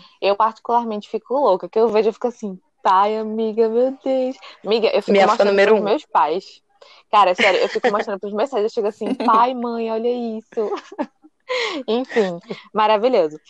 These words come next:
Speaker 1: Gente, a Thay tá com a gente aqui hoje pelo seguinte: a gente vai fazer o giro de notícias, ela vai participar com a gente aí.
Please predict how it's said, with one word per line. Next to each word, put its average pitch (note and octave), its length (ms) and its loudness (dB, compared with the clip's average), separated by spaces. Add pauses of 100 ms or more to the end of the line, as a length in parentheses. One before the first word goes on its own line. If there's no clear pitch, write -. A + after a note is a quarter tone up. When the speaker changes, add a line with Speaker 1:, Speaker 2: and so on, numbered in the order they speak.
(140)
Speaker 1:
Gente, A3+ 320 -2
a B3 100 4
Thay A#3+ 200 -2
tá A#3+ 100 -4
com C#4 100 -8
a B3+ 40 -4
gente A3+ 200 -6
aqui G#3 280 -2
hoje F3 240 4
pelo F#3+ 200 -2
seguinte: F#3 540 -8 (100)
a - 120 0
gente G#3 140 -8
vai - 100 -14
fazer A#3+ 200 -2
o G3 60 0
giro F#3 240 -4
de F3 80 -14
notícias, F#3 560 -8
ela D#3+ 140 -2
vai D#3 120 -4
participar E3 520 -6
com E3+ 100 -10
a F3 140 -2
gente D3+ 280 -10
aí. D#3+ 320 -6